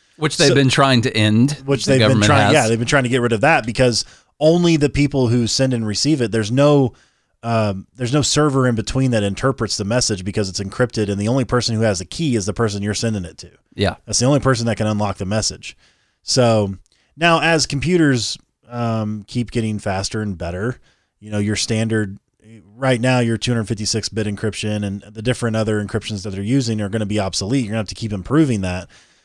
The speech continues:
Speaker 2: uh, 'cause eventually the, the computers are, it's gonna be fast enough to, you know, go through all the sequence of keys possible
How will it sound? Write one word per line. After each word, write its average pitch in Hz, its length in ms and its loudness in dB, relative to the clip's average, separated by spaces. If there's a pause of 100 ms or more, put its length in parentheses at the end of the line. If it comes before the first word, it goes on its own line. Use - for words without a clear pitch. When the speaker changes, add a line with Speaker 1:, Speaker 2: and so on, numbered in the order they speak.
(120)
Speaker 2:
uh, 107 180 -4
'cause 107 140 -4
eventually 117 420 0
the, 101 220 -2 (240)
the 104 320 -4
computers 120 440 0
are, 110 80 -4 (420)
it's 151 100 -4
gonna 190 160 2
be 151 100 4
fast 139 400 2
enough 120 280 0
to, 107 440 0 (960)
you 135 120 0
know, 117 120 4
go 120 180 4
through 117 240 0
all 104 180 4
the 95 260 -2 (100)
sequence 110 460 -2
of 98 120 -8
keys 113 360 -2
possible 98 680 -2